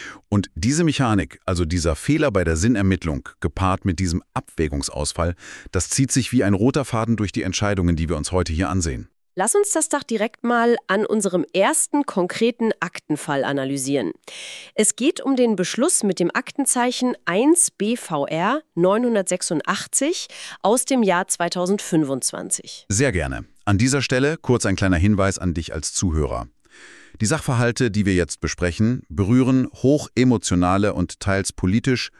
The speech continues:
Speaker 1: stark polarisierende Themen. In diesem ersten Fall geht es um die staatlichen Corona-Maßnahmen.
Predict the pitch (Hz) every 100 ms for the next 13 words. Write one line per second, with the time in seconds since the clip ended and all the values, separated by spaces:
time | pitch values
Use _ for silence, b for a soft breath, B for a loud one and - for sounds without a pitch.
0 | b - - 107 - - 104 92 78 73
1 | 85 90 76 73 85 76 69 65 _ B
2 | B B B B 78 80 85 87 110 -
3 | 107 - 101 110 90 104 104 - 85 85
4 | - 104 - 104 95 85 82 87 101 85
5 | 78 76 - 76 78 69